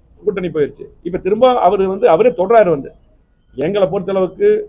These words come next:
நாங்க தெளிவா இருப்போம், கூட்டணி இருந்தாலும் சரியா இருப்போம், கூட்டணி இல்லாம விலை வந்தாலும் தெளிவா இருப்போம், அதுதான். ஆனா அதை தான் இன்னைக்கு திமுக மத்தவங்களும் இவங்க வந்து பின்னாடி கூட்டணி, முன்னாடி கூட்டணின்னு சொல்லி போட்டு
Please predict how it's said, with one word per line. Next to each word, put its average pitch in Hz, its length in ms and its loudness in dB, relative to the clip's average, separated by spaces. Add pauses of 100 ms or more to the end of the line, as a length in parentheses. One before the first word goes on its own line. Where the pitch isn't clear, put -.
(100)
நாங்க 151 220 -8 (100)
தெளிவா 190 300 -4
இருப்போம், 175 420 -2
கூட்டணி 165 280 -12
இருந்தாலும் 165 320 -6
சரியா 165 240 -4
இருப்போம், 185 240 -8
கூட்டணி 165 420 -12
இல்லாம 156 360 -10
விலை 165 300 -8
வந்தாலும் 160 380 -8 (360)
தெளிவா 254 300 2
இருப்போம், 160 400 -2
அதுதான். 202 460 -2
ஆனா 190 220 -2
அதை 214 280 0
தான் 240 140 -6
இன்னைக்கு 202 280 -8
திமுக 196 400 -8
மத்தவங்களும் 180 480 -6 (340)
இவங்க 214 200 0
வந்து 220 180 -2
பின்னாடி 220 360 4
கூட்டணி, 185 340 -2
முன்னாடி 208 420 4
கூட்டணின்னு 190 380 -6
சொல்லி 180 160 -6
போட்டு 175 260 -2